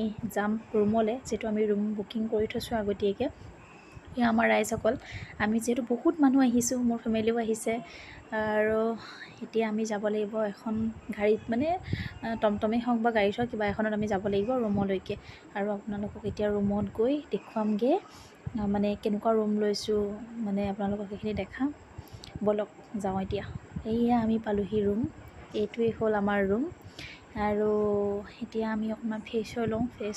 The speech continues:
হৈ মেলি শুম আৰু অলপমান। আৰু বিশেষকৈ ক'ত আহিছোঁ এতিয়া কৈ দিওঁ নে নিদিওঁ? মই আহিছোঁ কলিকতা, আহ, ফুৰিবলৈ।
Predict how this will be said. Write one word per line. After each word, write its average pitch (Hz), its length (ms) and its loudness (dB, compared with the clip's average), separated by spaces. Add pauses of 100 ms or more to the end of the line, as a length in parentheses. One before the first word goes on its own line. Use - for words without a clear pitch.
হৈ 220 180 0
মেলি 214 300 0 (880)
শুম 311 180 4
আৰু 254 160 8
অলপমান। 220 400 6 (600)
আৰু 208 260 2 (100)
বিশেষকৈ 240 1120 2 (320)
ক'ত 285 140 8
আহিছোঁ 294 340 2
এতিয়া 330 220 4
কৈ 320 280 6
দিওঁ 254 180 4
নে 262 100 6
নিদিওঁ? 208 340 4 (400)
মই 220 200 8
আহিছোঁ 240 480 2 (220)
কলিকতা, 226 460 2
আহ, - 1300 -4 (160)
ফুৰিবলৈ। 226 500 4